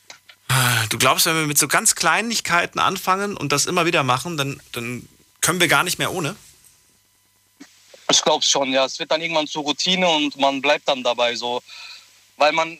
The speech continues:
Speaker 2: will eine Diskussion aus dem Weg gehen, dann fängt man an zu lügen. Und man will einen Menschen nicht verletzen, man fängt an zu lügen. Und ich finde, wenn man sachlich bleibt und immer ehrlich ist,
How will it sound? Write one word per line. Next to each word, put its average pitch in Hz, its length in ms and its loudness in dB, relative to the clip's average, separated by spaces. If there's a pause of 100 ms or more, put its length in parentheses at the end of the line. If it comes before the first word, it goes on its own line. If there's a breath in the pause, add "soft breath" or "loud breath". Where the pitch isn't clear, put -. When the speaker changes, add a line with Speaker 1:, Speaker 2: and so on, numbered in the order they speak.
Speaker 2:
will 180 120 -2
eine 180 240 2
Diskussion 180 600 -4
aus 160 200 2
dem 165 120 -8
Weg 147 180 2
gehen, 143 160 2
dann 139 100 2
fängt 147 200 -10
man 135 120 0
an 135 120 0
zu 131 140 -10
lügen. 127 360 -2
Und 127 80 0
man 143 160 4
will 156 180 0
einen 156 160 2
Menschen 170 280 0
nicht 151 120 0
verletzen, 147 400 0
man 135 140 2
fängt 139 180 -2
an 131 140 0
zu 127 120 -6
lügen. 127 200 -4
Und 131 100 0
ich - 80 2
finde, 160 220 2
wenn 151 60 2
man 147 180 2
sachlich 175 400 -4
bleibt 156 300 -2
und 143 120 -8
immer 143 200 0
ehrlich 160 320 0
ist, 156 220 -2